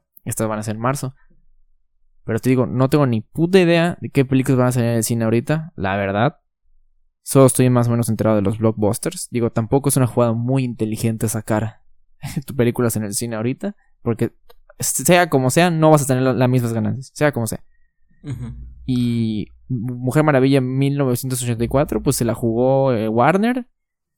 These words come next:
Speaker 1: No sé, la neta, cómo esté el, el box office.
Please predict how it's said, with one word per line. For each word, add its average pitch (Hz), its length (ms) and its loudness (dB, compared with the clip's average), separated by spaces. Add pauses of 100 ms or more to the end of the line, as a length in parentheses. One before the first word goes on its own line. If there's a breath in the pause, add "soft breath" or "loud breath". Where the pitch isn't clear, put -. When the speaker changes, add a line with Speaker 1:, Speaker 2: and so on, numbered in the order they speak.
(480)
Speaker 1:
No 147 200 4
sé, 156 240 2
la 139 100 2
neta, 135 220 2
cómo 127 180 0
esté 120 400 0
el, 107 120 0
el 113 140 2
box 120 280 2
office. 165 500 -2